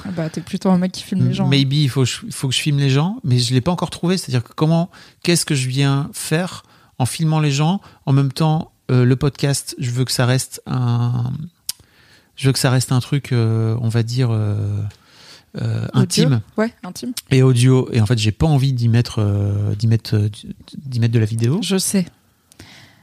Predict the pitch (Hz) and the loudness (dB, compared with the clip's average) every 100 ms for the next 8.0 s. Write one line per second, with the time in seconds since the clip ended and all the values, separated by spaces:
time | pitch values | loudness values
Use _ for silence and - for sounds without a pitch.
0 | _ _ - - 190 - 208 233 247 - | _ _ -12 -6 -2 2 2 2 -2 -4
1 | 202 185 185 185 - 208 202 190 190 190 | 0 2 0 -2 -2 -2 -2 -4 -2 0
2 | 190 180 175 165 160 175 127 123 233 269 | 0 0 -2 -6 -6 -2 0 0 0 -4
3 | - - - _ 208 202 185 - _ _ | -8 -14 -20 _ 2 4 4 0 _ _
4 | - 220 - - 226 190 196 180 180 170 | -6 -4 -4 0 2 2 2 0 0 -4
5 | 175 170 175 208 196 170 156 202 220 202 | -8 -6 -4 -2 0 0 -2 -4 -2 0
6 | 185 208 247 185 220 202 180 170 170 185 | 0 -2 0 0 4 4 4 0 -2 -2
7 | 185 196 214 208 208 185 180 180 - | -2 0 0 0 -4 -4 -2 -2 -4